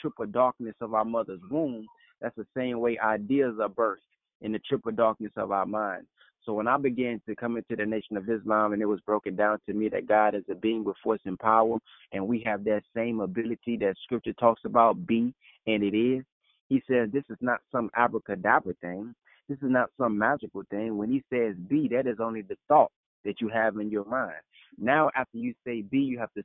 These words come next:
summon the power of your own being. You have to summon the power and the resources of your friends, of people, of angels, of money, things of that nature, to make that will come into fruition.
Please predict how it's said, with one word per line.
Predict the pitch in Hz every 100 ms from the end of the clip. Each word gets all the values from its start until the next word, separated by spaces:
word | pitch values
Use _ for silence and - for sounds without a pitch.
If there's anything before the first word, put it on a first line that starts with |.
| -
summon | 135 123 113
the | 98 -
power | 131 139 127
of | 107 107
your | 113 104
own | 117 113 104
being. | 127 123 98 92 _ _ -
You | 113
have | 113
to | 110 -
summon | 131 120
the | 113 -
power | 131 127 123 120 - _ _
and | 113 113
the |
resources | 104 131 131 123 107 107 117
of | 107
your | 107 98 -
friends, | 127 113 92 85 _ _ -
of | 107 -
people, | 147 139 - 104
of | 104 95
angels, | 127 131 113 104
of | 107 98
money, | - 117 135 120 101
things | 131 131 113
of |
that | 123 -
nature, | 113 107 110 - _ _
to | 117
make | 104 135 151 -
that | 123 98
will | 131 123 -
come | 135 117
into | 107 123 -
fruition. | 101 107 160 - 110